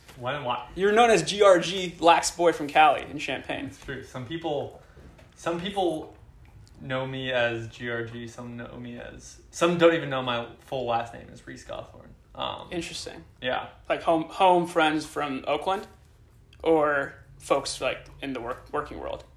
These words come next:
Speaker 1: Professional,
Speaker 2: Professional
Speaker 1: yeah,
Speaker 2: folks.
Speaker 1: professional, like, life and on. Um, 'cause full, full and legal last name is Reese Gothorn, but
Speaker 2: Got it.
Speaker 1: having a hyphenated last name, especially when the first part of the hyphenated last name is also a first name, is just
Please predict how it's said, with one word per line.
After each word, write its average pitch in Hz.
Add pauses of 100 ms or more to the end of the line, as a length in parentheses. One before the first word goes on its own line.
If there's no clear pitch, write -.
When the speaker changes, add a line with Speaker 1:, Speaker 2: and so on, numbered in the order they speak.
(260)
Speaker 1:
Professional, 135
Speaker 2:
Professional 127
Speaker 1:
yeah, 113
Speaker 2:
folks. 131
Speaker 1:
professional, 127
like, 117
life 113
and 117
on. 110 (120)
Um, 110 (280)
'cause -
full, 139
full 175
and 131
legal 135
last 120
name 127
is -
Reese -
Gothorn, - (120)
but 123 (220)
Speaker 2:
Got 131
it. 139
Speaker 1:
having 135
a 123
hyphenated 120
last 113
name, 120
especially 147
when 127
the 113
first 143
part 123
of 120
the 117
hyphenated 110 (220)
last 113
name 120
is 127
also 120
a -
first 143
name, 151 (360)
is 127
just 120